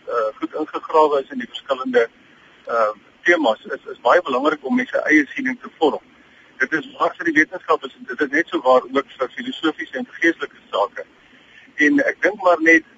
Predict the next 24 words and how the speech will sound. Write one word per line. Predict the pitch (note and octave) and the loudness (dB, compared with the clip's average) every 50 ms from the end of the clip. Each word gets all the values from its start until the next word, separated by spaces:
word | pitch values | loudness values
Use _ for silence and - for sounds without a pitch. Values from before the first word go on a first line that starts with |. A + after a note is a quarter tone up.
| - - | 0 2
dat | C#3 C3+ - _ _ _ _ | 2 2 2 _ _ _ _
die, | - C#3 C3+ C3 - C3+ - _ _ _ _ - | -2 -2 0 0 0 -2 -6 _ _ _ _ -6
die, | - B2+ C3 - _ _ _ _ - | -4 -4 -4 -4 _ _ _ _ -8
die | C3 C3 C3+ - _ - | -6 -6 -6 -4 _ 0
opstel | G#3 G#3+ - - - - G3+ F#3+ F#3 F3+ F3 D#3+ - | 0 0 -2 -6 -2 2 6 6 6 6 4 2 -2
van | D3 C3 B2 A#2 - | -2 -2 -2 -2 -2
wetenskap | - C3 E3 - - - - - - - F3 E3+ - _ - - | 2 2 2 0 -2 -10 -14 -6 0 2 4 4 2 _ -6 -10
en | B2+ B2+ B2 - | -8 -8 -8 -8
geloofsake | C#3+ C3 D3 E3+ E3 - - - C#3 C#3 - - - _ _ - | -6 -4 -2 -2 -2 0 2 2 2 2 2 -4 -18 _ _ -4
teen | - G#3 G#3 G3+ E3+ | 0 0 0 0 0
mekaar | D3 C3+ - - G#2 G2+ G#2+ B2+ - _ _ _ _ _ _ _ _ _ _ _ _ - | -4 -2 0 2 2 4 4 2 0 _ _ _ _ _ _ _ _ _ _ _ _ -18
is | A#2+ A#2 - | -16 -16 -14
'n | B2 - - | -16 -6 0
fout. | - F#3+ - - - _ _ _ _ _ _ _ _ _ _ _ _ _ _ - | 2 2 2 2 -2 _ _ _ _ _ _ _ _ _ _ _ _ _ _ -8
En | B2+ | -8
dit | B2+ - | -8 -8
is | - | -8
'n | C#3+ - - | -16 -4 2
fout | F#3+ F#3+ F#3+ F#3 - - | 2 2 2 2 0 0
wat | - B2+ - _ _ | 0 0 0 _ _
kom | - E3+ E3+ E3+ E3+ - - _ _ _ _ _ _ _ _ - | 2 2 2 2 0 -4 -10 _ _ _ _ _ _ _ _ -2
vanuit | - - - - D3 D3 C#3 C3+ _ _ | -2 0 2 4 4 6 4 4 _ _
skeef | - - - - - - _ - - G#3 F#3+ - - - _ _ _ _ | -20 -20 -20 -20 -20 -20 _ -2 2 2 2 2 0 -16 _ _ _ _
getrekte, | - - - - - _ - E3+ D#3+ D#3 - _ - E3 D3+ D3 C#3+ | -18 -16 -16 -16 -10 _ 0 4 4 4 4 _ 2 4 6 6 4